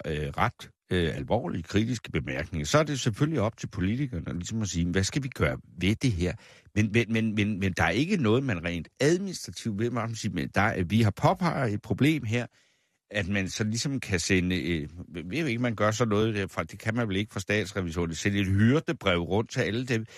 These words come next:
de embedsmænd, der sidder og siger det, "Nu må I så simpelthen til, prøve lige at tage jer sammen og sige, det er altså ikke jeres penge, I kan bare sådan sidde og uddele til venner og bekendte."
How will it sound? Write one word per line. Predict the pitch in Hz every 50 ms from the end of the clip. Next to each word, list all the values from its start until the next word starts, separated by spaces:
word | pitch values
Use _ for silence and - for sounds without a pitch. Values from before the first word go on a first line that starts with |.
| - - _ _ -
de | 107 113 127 - 98
embedsmænd, | 98 92 - 151 151 - - 104 95
der | 90 90
sidder | - - 127 127
og | 120
siger | 117 - 123 113
det, | 113 107
"Nu | 107
må | 117 131 143
I | 123 110 98 95 90
så | 85 92 87
simpelthen | 82 117 117 120 113 110 113 113
til, | - - 113 -
prøve | - - 107 113 120
lige | 120 127 127
at | 120
tage | - - 78 80
jer | 78
sammen | - - 87 95 101
og | 113 101
sige, | 95 98 87
det | - - -
er |
altså | - - - -
ikke | 90 110 117
jeres | 107 107 117 117
penge, | - - 87 92 101 120 113
I | 101
kan | 92 92 80
bare | - 82 82 92
sådan | 90 - 92 92
sidde | 87 - - 95 104
og | 98
uddele | 90 87 92 - 110 95 82 78
til | - - 67 71
venner | 76 80 95 98
og | 87 -
bekendte." | - - - 90 87 90 - -